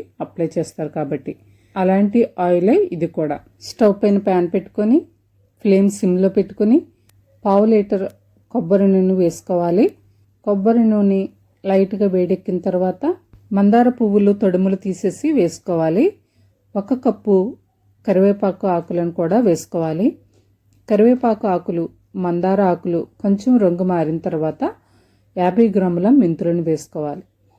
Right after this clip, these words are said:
మెంతులు ఎప్పుడు ముందుగా వేయకూడదు, త్వరగా మాడిపోతాయి.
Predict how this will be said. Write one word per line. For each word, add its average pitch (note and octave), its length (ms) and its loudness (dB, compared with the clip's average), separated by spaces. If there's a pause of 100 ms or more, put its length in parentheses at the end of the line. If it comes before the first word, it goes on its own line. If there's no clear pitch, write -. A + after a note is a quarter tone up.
(800)
మెంతులు G3+ 380 2
ఎప్పుడు G3 260 0 (200)
ముందుగా F3+ 380 0
వేయకూడదు, E3 640 -2 (840)
త్వరగా F3 300 0
మాడిపోతాయి. D#3+ 640 -2